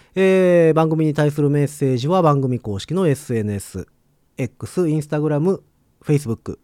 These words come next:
そちらの方からメッセージ投げていただくか、ハッシュタグ五次元ポケットからの脱出、ハッシュタグ五次脱をつけてつぶやいてみてください。えー、そして番組公式のYouTubeチャンネルもございます。YouTubeチャンネルの方にも一週間に一本上がっておりますので、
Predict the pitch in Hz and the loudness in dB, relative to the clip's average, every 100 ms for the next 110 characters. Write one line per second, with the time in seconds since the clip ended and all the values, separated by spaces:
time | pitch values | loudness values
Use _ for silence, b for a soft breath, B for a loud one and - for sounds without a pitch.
0 | - 127 127 123 123 120 165 160 151 151 | -10 -6 -4 -4 -4 -4 -4 -2 -2 -2
1 | 147 135 127 131 127 127 127 - - 170 | -4 -2 -6 -6 -6 -6 -8 -6 -4 -4
2 | b b b 160 147 - 123 117 _ 117 | b b b -6 -4 -4 -4 -6 _ -6
3 | 113 107 98 104 98 - - 82 131 165 | -4 -6 -8 -10 -12 -14 -20 -12 -8 -6
4 | 165 151 147 - 147 180 - - 120 - | -6 -6 -6 -8 -8 -8 -8 -8 -8 -8
5 | 117 104 110 110 107 - 101 - 127 165 | -8 -8 -6 -6 -8 -8 -12 -10 -10 -8
6 | 143 113 107 104 92 - - 95 92 - | -8 -8 -6 -6 -8 -12 -18 -16 -14 -16
7 | - - 87 - - 139 135 _ b b | -18 -18 -18 -20 -10 -8 -8 _ b b
8 | b b b b b 208 214 202 190 185 | b b b b b 0 2 2 2 0
9 | 175 190 175 156 - 127 135 131 120 117 | -2 -2 -2 -2 -6 -4 -2 -2 -4 -4
10 | 110 101 139 123 - 113 110 185 208 214 | -6 -6 -6 -4 -6 -6 -4 -4 -4 -6
11 | 202 196 196 190 180 180 180 165 160 156 | -6 -6 -6 -4 -4 -4 -4 -6 -4 -4
12 | 143 151 151 147 170 185 190 180 185 180 | -4 -4 -6 -6 -6 -6 -8 -6 -4 -4
13 | 170 160 175 175 190 160 120 - 120 98 | -4 -4 -4 -4 -2 -2 -4 -6 -6 -6
14 | 98 92 98 92 98 101 101 95 92 - | -8 -10 -10 -8 -8 -8 -10 -10 -10 -10
15 | 107 131 | -6 -6